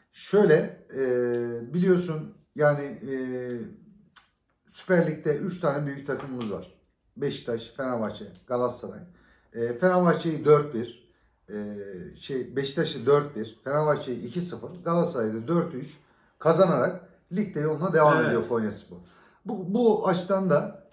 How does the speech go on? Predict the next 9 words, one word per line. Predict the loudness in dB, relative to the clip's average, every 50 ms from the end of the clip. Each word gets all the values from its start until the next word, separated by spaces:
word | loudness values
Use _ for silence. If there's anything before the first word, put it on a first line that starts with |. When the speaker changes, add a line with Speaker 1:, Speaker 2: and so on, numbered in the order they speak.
| _
Speaker 1:
gerçekten | 4 6 6 4 2 -2 -2 -2 -2 0 2
tebrik | 2 2 2 2 2 0
etmek | 0 -2 -4 -8 -8 -6
lazım. | -4 -4 -4 -4 -4 -6 -8 -10 -14 -20 _ _ _ _ _ _ _ _
Ha, | _ 2 2 2 0 -4 -12 -18 -18 -14 -4 2
nasıl | 2 2 4 2 2 4
tebrik | 4 4 4 4 2 0
ediyoruz? | 0 0 0 0 -2 -2 -4 -6 -8 -12 -20 -20 -20 -20 -20 -20 -20 -20 -18
Ee, | -14